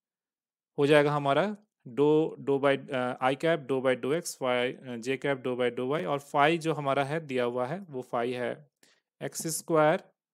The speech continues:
वाई स्क्वायर, ज़ेड स्क्वायर। So तो यहाँ पे हम लोग सब्स्टिट्यूट कर दिए। फिर हम लोग को यहाँ पे वैल्यू एक एक करके, अ, एक्सपेंड कर देंगे, अ, ये वाला टर्म इसके साथ में, फिर इसके साथ में,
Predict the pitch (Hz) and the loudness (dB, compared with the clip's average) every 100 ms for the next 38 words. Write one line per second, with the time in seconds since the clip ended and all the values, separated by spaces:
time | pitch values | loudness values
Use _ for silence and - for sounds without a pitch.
0 | _ _ _ 127 127 139 - 165 160 165 | _ _ _ -2 0 0 -2 0 2 2
1 | 131 113 113 - 117 110 143 127 139 117 | 0 -4 -4 -6 -8 -6 -10 -8 -10 -10
2 | 110 117 120 160 113 - 110 - - 107 | -10 -12 -12 -12 -14 -12 -14 -14 -16 -14
3 | 107 - _ _ _ _ _ _ 165 175 | -16 -18 _ _ _ _ _ _ 2 2
4 | 170 170 175 165 160 175 156 156 165 165 | 4 2 2 2 2 2 2 2 2 -2
5 | 156 165 156 151 151 139 143 139 - - | -2 -2 -2 -2 -2 0 -2 -6 -8 -4
6 | 156 156 160 147 156 208 233 151 131 123 | -2 0 -2 0 -2 -4 -6 -8 -6 -6
7 | 127 - _ - 131 139 135 135 135 135 | -8 -12 _ -8 -2 0 2 0 -2 -4
8 | 135 - 143 143 139 180 208 - 127 120 | -6 -6 -4 -4 -4 -6 -6 -4 -4 -4
9 | - 135 139 135 - 190 | -6 -4 -4 -4 -6 -8